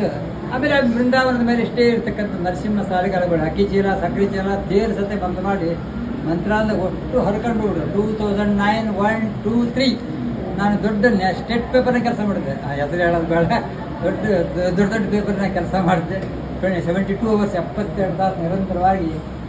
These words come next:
ಒಂಬತ್ತು ಮಳೆ ಆಯ್ತು. ಇಲ್ಲಿ ರೈಲ್ವೆ ಬ್ರಿಡ್ಜ್ಗಳೆಲ್ಲ ಬಿಚ್ಕೊಂಡು, ನಿಮ್ದು ಯಾವುದು? ಶಿವಮೊಗ್ಗ ನಿಮ್ಗೆಲ್ಲ ಗೊತ್ತಿಲ್ಲ, ಗೊತ್ತಿರ್ಬೇಕು. ಆ, ಗೊತ್ತದ?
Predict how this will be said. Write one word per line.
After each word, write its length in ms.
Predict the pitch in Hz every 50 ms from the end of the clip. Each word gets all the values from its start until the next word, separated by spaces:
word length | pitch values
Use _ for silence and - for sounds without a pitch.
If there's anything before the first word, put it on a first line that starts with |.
| - - - - - 165
ಒಂಬತ್ತು 460 | 185 202 196 208 208 208 - 202 202
ಮಳೆ 360 | 208 208 202 196 185 185 190 196
ಆಯ್ತು. 280 | 185 170 - 156 170
ಇಲ್ಲಿ 180 | 156 156 156 151
ರೈಲ್ವೆ 320 | 151 160 180 185 214 226
ಬ್ರಿಡ್ಜ್ಗಳೆಲ್ಲ 500 | 214 - 208 208 190 202 196 202 202 202
ಬಿಚ್ಕೊಂಡು, 440 | 185 - 165 165 165 175 185 175 -
ನಿಮ್ದು 240 | - 202 202 196 220
ಯಾವುದು? 320 | 226 240 220 175 135 135 123 - - - - - - 170 - 127 123 120 - 120 - - - -
ಶಿವಮೊಗ್ಗ 240 | 170 180 196 196 185
ನಿಮ್ಗೆಲ್ಲ 260 | 190 185 190 190 202
ಗೊತ್ತಿಲ್ಲ, 300 | 196 190 - 185 165 151 - - - - - - - - -
ಗೊತ್ತಿರ್ಬೇಕು. 420 | 165 175 202 233 240 254 208 160
ಆ, 100 | 147 185
ಗೊತ್ತದ? 420 | 202 214 175 156 - 240 175 139